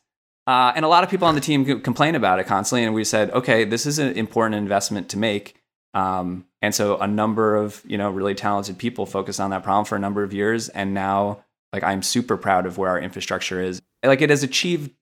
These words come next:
the vision, um, and there's still a lot more to do there. And as, like, a little tidbit, one of the folks who's on that team for a long time and who built a lot of this left Wistia maybe a year ago and went to, <laughs> how anonymous is this? That's fine. And of course,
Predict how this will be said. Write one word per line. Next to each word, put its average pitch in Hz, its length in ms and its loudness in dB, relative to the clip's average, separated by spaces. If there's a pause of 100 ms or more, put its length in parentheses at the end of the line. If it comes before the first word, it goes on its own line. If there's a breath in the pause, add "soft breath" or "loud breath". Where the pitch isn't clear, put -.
(120)
the 120 80 -4
vision, 110 520 -2
um, 98 220 0
and 98 80 -4
there's 98 120 -6
still 113 140 -2
a - 20 2
lot 104 300 0
more 101 140 -4
to 95 60 -8
do 107 120 -6
there. 95 200 -6
And 123 140 2
as, 120 140 2
like, 120 160 2
a 113 60 0
little 156 260 4
tidbit, 151 480 0 (420 loud breath)
one 131 220 2
of 139 160 0
the 117 60 0
folks 123 320 -2
who's 117 120 -4
on 110 160 2
that 95 160 -2
team 147 260 0
for - 140 0
a 98 40 2
long 98 260 -2
time 113 260 -2
and 101 80 -6
who 95 80 -6
built 127 220 -2
a 113 40 -10
lot 92 180 -2
of 90 60 -6
this 92 280 -8 (680)
left 113 500 0 (480)
Wistia 120 260 -2
maybe 101 200 -2
a 98 40 -2
year 107 240 0
ago 175 320 4
and 107 100 0
went 104 240 0
to, 101 420 -2 (380)
<laughs> - 380 -8
how 123 160 2
anonymous 104 540 0
is 98 120 -8
this? 117 260 -10
That's - 240 0
fine. - 200 -12 (600 loud breath)
And 156 160 4
of 160 100 -4
course, 214 400 0